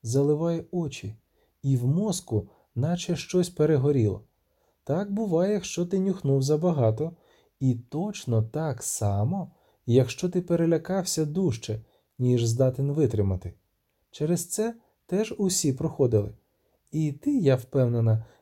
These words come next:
якщо покопаєшся, згадаєш. Мені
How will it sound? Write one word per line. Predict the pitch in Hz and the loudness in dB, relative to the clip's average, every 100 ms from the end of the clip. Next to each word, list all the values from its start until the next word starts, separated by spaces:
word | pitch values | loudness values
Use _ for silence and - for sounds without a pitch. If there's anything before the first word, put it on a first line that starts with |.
| - | -4
якщо | 147 170 - 180 | -2 -2 -2 -2
покопаєшся, | 175 175 185 180 202 156 113 - 110 113 _ _ _ - | -2 -4 -4 -4 -2 0 -2 -4 -8 -10 _ _ _ -6
згадаєш. | 180 185 202 190 120 98 - - _ _ _ _ _ _ _ _ _ _ | -4 -2 0 2 2 0 -6 -18 _ _ _ _ _ _ _ _ _ _
Мені | 113 110 117 180 | 2 4 4 2